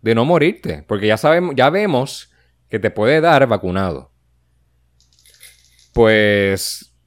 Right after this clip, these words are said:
¿qué sin-, por qué no puedo entrar a, a Chile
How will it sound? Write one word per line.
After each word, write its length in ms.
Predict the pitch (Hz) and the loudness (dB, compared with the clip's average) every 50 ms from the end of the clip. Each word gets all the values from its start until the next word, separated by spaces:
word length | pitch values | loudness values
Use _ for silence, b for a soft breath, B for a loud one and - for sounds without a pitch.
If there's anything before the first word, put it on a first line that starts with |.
| _ _ _ _ - 110 - | _ _ _ _ -20 -20 -10
¿qué 280 | - - 120 135 147 151 | -2 2 2 4 4 2
sin-, 280 | 147 - 165 165 - - | 0 -4 -6 -6 -6 -2
por 180 | - 135 123 | 0 0 2
qué 80 | 104 135 | 2 2
no 100 | 147 151 | 2 4
puedo 140 | 170 175 175 | 4 4 4
entrar 220 | 165 165 160 170 175 | 4 4 6 6 6
a, 1400 | 170 160 156 156 156 156 151 147 147 143 139 135 131 127 127 123 120 117 113 110 107 104 98 98 95 92 82 - | 6 6 6 6 6 8 8 8 6 6 6 6 6 6 6 6 6 4 4 4 2 2 0 -2 -2 -4 -6 -4
a 120 | - 117 117 | -6 -6 -4
Chile 580 | - - 151 139 131 120 117 117 113 110 - | -2 0 0 2 2 0 -2 -4 -4 -8 -12